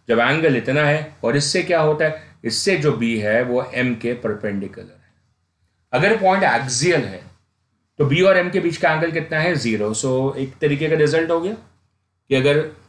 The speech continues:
हम ऐसा बोल रहे हैं कि B is parallel to M, ये कब हो रहा है? ये कब हो रहा है? जब एक्सियल पॉइंट है। इसका मतलब theta की वैल्यू कितनी है? ज़ीरो। और बी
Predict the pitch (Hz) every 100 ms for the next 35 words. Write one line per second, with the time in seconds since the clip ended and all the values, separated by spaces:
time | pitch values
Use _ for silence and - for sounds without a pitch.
0 | _ _ _ _ _ _ _ _ _ 120
1 | 113 110 135 131 123 123 135 147 147 113
2 | 135 131 131 147 - - - 117 120 139
3 | 151 160 160 156 147 147 110 107 117 151
4 | - _ _ _ _ _ _ _ 123 117
5 | 143 143 139 127 123 127 - - 117 123
6 | 131 127 127 127 190 - 110 110 107 -
7 | - 117 113 107 131 131 123 107 107 123
8 | 117 120 113 120 120 110 107 123 120 113
9 | 110 113 110 110 120 120 101 98 - -
10 | _ _ _ _ _ _ - 107 113 113
11 | 110 147